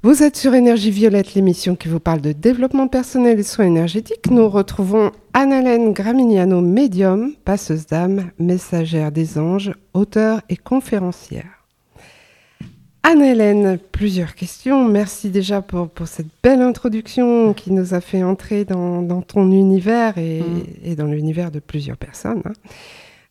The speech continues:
Speaker 1: Euh, nous aimerions savoir comment les personnes décédées trouvent-elles le moyen de venir te parler ?
Speaker 2: Alors, soit effectivement,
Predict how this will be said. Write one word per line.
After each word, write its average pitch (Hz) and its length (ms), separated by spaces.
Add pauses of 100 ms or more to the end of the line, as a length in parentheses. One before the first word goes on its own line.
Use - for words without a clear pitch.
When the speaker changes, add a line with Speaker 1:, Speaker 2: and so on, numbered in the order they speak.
(160)
Speaker 1:
Euh, 185 460
nous 208 360
aimerions 254 340
savoir 247 760
comment 269 260
les 214 140
personnes 220 440
décédées 254 600
trouvent-elles 226 500
le 185 80
moyen 247 400
de 202 80
venir 202 460
te 190 100
parler ? 143 840 (1900)
Speaker 2:
Alors, 196 280
soit 247 340
effectivement, 202 840